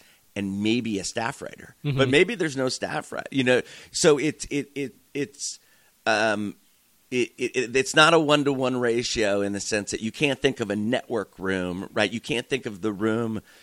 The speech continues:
Speaker 1: for N C I S and saying, "Well, Amazon's gonna make Jack Reacher, so, you know, there's twenty-two more people that are gonna get,"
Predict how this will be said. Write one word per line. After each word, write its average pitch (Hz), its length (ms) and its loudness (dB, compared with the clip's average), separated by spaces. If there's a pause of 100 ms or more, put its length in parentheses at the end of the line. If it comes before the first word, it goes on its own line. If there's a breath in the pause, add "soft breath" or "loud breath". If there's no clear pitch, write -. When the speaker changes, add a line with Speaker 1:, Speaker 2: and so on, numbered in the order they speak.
(120 soft breath)
Speaker 1:
for - 200 -2
N 110 180 0
C 107 200 -2
I 95 200 2
S 101 480 -2 (360 soft breath)
and 104 220 -2
saying, 98 580 -2 (280 soft breath)
"Well, 120 320 2
Amazon's 131 560 0
gonna 113 200 -4
make 107 240 -2
Jack 113 280 -4
Reacher, 117 540 -2
so, 101 460 0 (640 soft breath)
you 147 260 0
know, 113 160 6
there's 120 480 2
twenty-two 151 560 0
more 147 260 2
people 143 400 -6
that 123 120 -2
are 113 100 2
gonna 117 240 -4
get," 107 340 -4